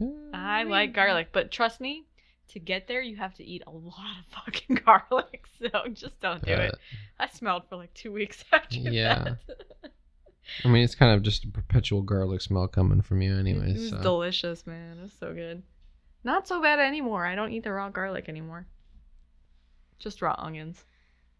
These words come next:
Speaker 1: Yeah.
Speaker 2: You're a lucky man.
Speaker 1: Sure am.
Speaker 2: The U K is home to two of the hottest chilies and two of the most naturally hot sauces in the world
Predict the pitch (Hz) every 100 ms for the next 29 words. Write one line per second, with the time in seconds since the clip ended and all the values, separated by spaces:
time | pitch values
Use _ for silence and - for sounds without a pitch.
0 | _ _ _ _ _ _ _ - 117 101
1 | 98 101 _ - 202 190 190 185 190 190
2 | 190 185 - _ _ - 135 139 147 151
3 | 143 143 - - - - _ _ _ _
4 | _ _ _ _ _ _ _ _ _ _
5 | _ _ _ _ - 254 240 262 269 269
6 | 262 294 _ _ - _ 208 208 247 233
7 | 240 247 285 - - 247 226 196 - -
8 | 262 - 302 311 370 _ _ - - 190
9 | 196 - 262 - 196 202 202 190 - -
10 | 190 190 226 - 262 233 214 - 214 185
11 | - _ - 180 196 175 156 156 160 147
12 | 226